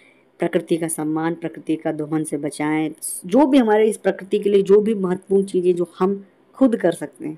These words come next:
हम खुद स्वयं, हम नहीं किसी की बात करते। पौधे लगाना, जल संरक्षण करना, जितना आप प्रकृति की सम्मान इज्जत करेंगे, उसे सहेजेंगे,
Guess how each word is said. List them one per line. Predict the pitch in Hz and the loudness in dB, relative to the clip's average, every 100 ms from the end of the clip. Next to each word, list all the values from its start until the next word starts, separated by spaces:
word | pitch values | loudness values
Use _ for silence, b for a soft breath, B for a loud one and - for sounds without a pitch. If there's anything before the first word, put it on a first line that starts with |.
| - | -2
हम | 190 190 | -2 2
खुद | 208 196 | 2 0
स्वयं, | - 165 160 151 _ b b b | -4 -6 -6 -6 _ b b b
हम | 185 | 2
नहीं | 185 185 196 | 4 4 2
किसी | 190 185 | 0 -4
की | 180 | -6
बात | 156 143 - | -8 -10 -12
करते। | 143 - 175 _ b b b b _ _ _ | -16 -16 -20 _ b b b b _ _ _
पौधे | 196 196 196 | 6 6 4
लगाना, | 180 160 160 160 165 156 - _ _ _ _ - | 2 0 -2 -2 -2 -4 -10 _ _ _ _ -14
जल | 156 190 185 | 2 4 4
संरक्षण | 180 170 165 170 160 | 2 -2 -2 -4 -4
करना, | 151 147 151 151 b b b _ | -4 -6 -6 -8 b b b _
जितना | 185 214 208 | -4 -2 -4
आप | 196 | -4
प्रकृति | 190 180 185 196 | -8 -4 -2 -2
की | 196 196 190 - | -2 -4 -4 -6
सम्मान | - 165 165 170 170 | -6 -4 -2 -2 -2
इज्जत | 156 160 156 | -2 -4 -4
करेंगे, | 156 156 | -6 -4
उसे | 165 160 | -4 -4
सहेजेंगे, | 165 160 156 160 160 147 | -8 -8 -8 -6 -4 -6